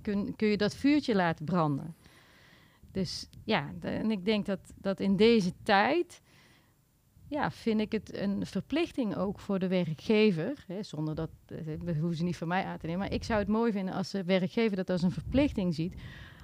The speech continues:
net als, eh, ontwikkeling van mensen, om daar een bijdrage in te leveren. Dat je gewoon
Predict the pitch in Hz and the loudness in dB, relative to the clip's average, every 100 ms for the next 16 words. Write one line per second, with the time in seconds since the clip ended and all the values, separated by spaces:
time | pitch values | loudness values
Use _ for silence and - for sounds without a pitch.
0 | - - - 214 233 - - - 202 196 | -20 -4 4 6 4 -2 -8 0 2 2
1 | - - 190 180 - 196 175 226 285 262 | -2 -8 -6 -6 0 2 8 8 8 6
2 | 196 160 165 156 151 156 233 - 220 247 | 6 4 2 2 0 -2 -4 2 4 4
3 | 262 196 175 311 247 185 165 143 151 139 | 4 4 4 0 0 0 0 0 -4 -4
4 | 147 143 143 - - 190 - 185 196 185 | -6 -6 -8 -8 -6 -6 -6 -6 -4 -4